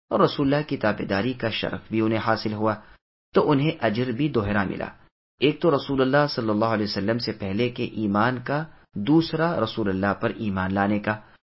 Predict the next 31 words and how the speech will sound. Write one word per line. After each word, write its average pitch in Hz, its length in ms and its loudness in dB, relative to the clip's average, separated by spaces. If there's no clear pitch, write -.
بخاری 180 320 4
اور 233 100 2
مسلم 196 360 0
میں 208 140 0
ابو 165 180 0
موسیٰ 135 280 -2
الاشعری 120 360 -2
رضی 120 260 0
اللہ 110 140 0
عنہ 123 160 0
سے 120 200 -6
مروی 107 360 0
ہے 117 180 -4
کہ 233 80 0
رسول 165 300 2
اللہ 156 300 4
صلی 120 220 -2
اللہ 101 160 4
علیہ 107 240 4
وسلم 95 360 -2
نے 92 120 -2
فرمایا، 87 480 0
"تین 190 280 2
قسم 165 300 0
کے 156 80 -2
لوگوں 120 340 2
کو 147 180 0
دوہرا 104 380 0
اجر 101 220 0
ملتا 104 360 0
ہے، 107 120 -4